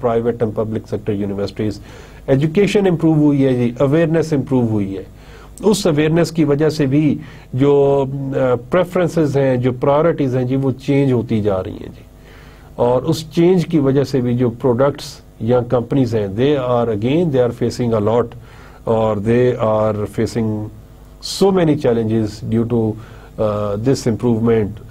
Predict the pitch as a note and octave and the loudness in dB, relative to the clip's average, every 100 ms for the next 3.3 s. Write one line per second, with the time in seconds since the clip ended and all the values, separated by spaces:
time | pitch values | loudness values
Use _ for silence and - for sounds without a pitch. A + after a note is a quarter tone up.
0 | A2 G2+ G2+ G2+ G2+ G2+ G#2+ F#2+ G#2+ F#2+ | -4 -4 -4 -4 -4 -2 -4 -2 -4 -2
1 | G2 - G#2 F#2 F#2 A#2 A#2+ A#2+ A2+ A2 | -4 -2 -2 -2 -4 -2 0 0 -2 -2
2 | - A#2 B2 A#2 A#2 A2 G2+ A2+ G2 A2+ | -4 0 0 0 0 0 0 -4 -4 -4
3 | G2 F2 E2+ | -4 -6 -10